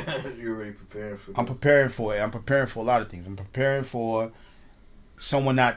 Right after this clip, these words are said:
Speaker 2: actually taking my advice. Like, so you ask me for a favor, and I'm like, "Okay, but this is what it is." And then when they go against it, I'm like, "Well, you know what?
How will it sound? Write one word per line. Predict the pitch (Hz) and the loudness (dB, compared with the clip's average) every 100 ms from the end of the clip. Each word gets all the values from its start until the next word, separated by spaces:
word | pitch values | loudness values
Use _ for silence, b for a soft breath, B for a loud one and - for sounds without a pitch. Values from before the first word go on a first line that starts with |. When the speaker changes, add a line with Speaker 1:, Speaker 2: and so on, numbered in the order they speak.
| - | 6
Speaker 2:
actually | 123 - 120 113 | 4 4 -2 -2
taking | - 113 113 | -2 -2 -2
my | 104 101 | -2 -4
advice. | 95 117 104 - | 2 4 4 -2
Like, | 107 98 | -4 -4
so | - 110 | -4 -2
you | 117 120 | 2 6
ask | 120 117 | 6 4
me | 113 | -4
for | 104 110 | -4 -6
a | |
favor, | - 117 107 | -2 -2 -2
and | |
I'm | 104 107 | -2 -2
like, | 101 95 | -4 -4
"Okay, | 104 - 147 120 | -8 0 2 2
but | 104 135 135 110 | 2 6 6 6
this | 120 113 | -2 -8
is | 120 | -4
what | 127 123 | -2 0
it | 127 | 2
is." | 165 135 123 117 - - | 4 4 2 -2 -10 -6
And | 120 | 0
then | 117 117 | 0 0
when | 113 | -2
they | 107 | -4
go | 104 123 | -2 -2
against | 117 120 147 143 | 0 0 0 0
it, | 107 | -6
I'm | 107 | -6
like, | 110 107 | -4 -6
"Well, | 123 143 | -6 -6
you | 151 | -4
know | 151 | -2
what? | 156 165 | -2 -2